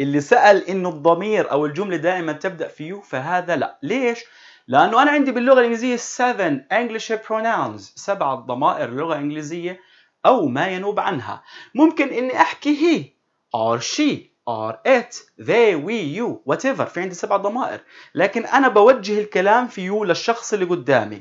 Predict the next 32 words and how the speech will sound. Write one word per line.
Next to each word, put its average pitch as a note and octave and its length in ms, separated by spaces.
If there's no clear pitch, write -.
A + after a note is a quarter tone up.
حتى G#3+ 400
إني B3+ 180
أعبر B3+ 480
له A#3 200
إني A3 180
أنا B3 120
م-، A3 200
منزعج F3 400
منه. B2 220
هذا E3 80
طبعًا D3 280
لما C#3+ 200
أنت D#3+ 160
بدك C#3 260
تشكي - 280
لواحد C3 420
وجها D#3 340
لوجه، A#2 460
يعني G#2+ 440
طبعًا A2+ 260
أفضل B2+ 260
شيء C#3+ 160
إنك A#2 160
تشكي C#3 200
وجها A#2 180
لوجه، A2+ 240
بتقول: B2 200
"يو، D#4+ 260
أنت D#4+ 400
بتسوي - 440
شغلة A3+ 200
وشغلة." G#3+ 260